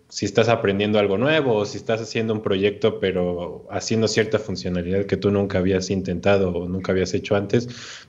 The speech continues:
también te va a tomar mucho tiempo. O sea, eh, ser muy paciente también creo que es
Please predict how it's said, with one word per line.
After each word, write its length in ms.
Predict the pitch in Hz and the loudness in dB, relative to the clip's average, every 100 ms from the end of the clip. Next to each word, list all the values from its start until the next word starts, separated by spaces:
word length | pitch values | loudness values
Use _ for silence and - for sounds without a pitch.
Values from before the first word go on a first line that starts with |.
| _ | _
también 280 | 95 98 98 | 2 2 4
te 60 | 101 | 4
va 80 | |
a 80 | 95 | 2
tomar 260 | 95 98 92 | 0 -2 -2
mucho 280 | 90 95 87 | -4 -8 -4
tiempo. 360 | 113 123 120 | -2 -2 -2
O 40 | 104 | 0
sea, 260 | - 107 - - - - - - - _ _ _ _ | 0 0 -4 -20 -20 -20 -20 -20 -20 _ _ _ _
eh, 580 | 104 104 98 98 95 90 - - - - | 4 6 6 4 0 -4 -16 -20 -20 -2
ser 240 | 131 131 | 2 4
muy 240 | 139 139 | 6 4
paciente 540 | 135 120 - 120 120 113 | 4 0 2 0 0 -2
también 300 | - 95 98 | -4 -6 -6
creo 160 | 101 | -6
que 100 | - | -6
es 260 | 92 - | -8 -10